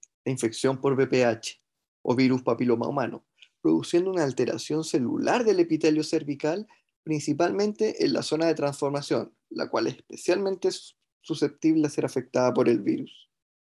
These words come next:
La edad de inicio de las infecciones por el virus del papiloma humano es generalmente asociada a la primera relación sexual. Las infecciones por V P H son muy comunes. Una alta proporción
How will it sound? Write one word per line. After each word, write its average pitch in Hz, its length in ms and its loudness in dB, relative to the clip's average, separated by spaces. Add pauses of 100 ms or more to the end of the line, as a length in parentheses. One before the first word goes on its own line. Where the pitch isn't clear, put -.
(880)
La 139 200 2
edad 190 180 6
de 175 60 4
inicio 175 380 0
de 196 60 0
las 175 140 -2
infecciones 165 580 -2
por - 180 -8
el 131 120 -2
virus 151 280 0
del 156 180 2
papiloma 135 440 0
humano 127 300 0
es 170 80 -6
generalmente 147 640 -4
asociada 156 420 0
a - 20 4
la 151 120 2
primera 160 340 0
relación 226 420 -2
sexual. 185 560 0 (1700)
Las 139 200 -2
infecciones 143 640 2
por 123 160 -2
V 123 160 2
P 127 100 4
H 165 400 0
son 127 220 -8
muy 175 180 -2
comunes. 220 560 0 (420)
Una 139 300 0
alta 214 240 2
proporción 190 640 -2